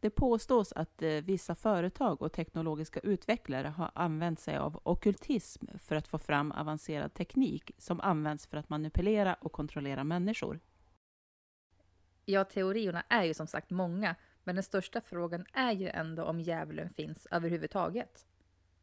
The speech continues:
Speaker 2: Och det är ju inte upp till oss att svara på. Vi kan ju varken säga ja eller nej på den frågan. Och det som vi sagt tidigare, det är ju upp till var och en av oss att välja vad vi tror på. Men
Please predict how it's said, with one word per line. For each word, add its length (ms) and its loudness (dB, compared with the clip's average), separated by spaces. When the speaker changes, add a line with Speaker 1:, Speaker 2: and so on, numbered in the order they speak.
Speaker 2:
Och 120 0
det 60 2
är 60 2
ju 100 0
inte 180 0
upp 160 -2
till 100 2
oss 200 0
att 60 -4
svara 320 0
på. 220 -12
Vi 180 -2
kan 220 -2
ju 300 -2
varken 340 -2
säga 200 -2
ja 260 -4
eller 120 -4
nej 180 -2
på 100 -8
den 160 -6
frågan. 400 -4
Och 120 -4
det 120 2
som 140 -6
vi 80 -2
sagt 240 -2
tidigare, 400 -4
det 100 -2
är 140 -2
ju 100 -2
upp 220 -8
till 180 -8
var 360 6
och 100 -4
en 240 -2
av 120 -8
oss 120 -10
att 140 -12
välja 320 -2
vad 140 -2
vi 80 -8
tror 240 -4
på. 280 -10
Men 340 2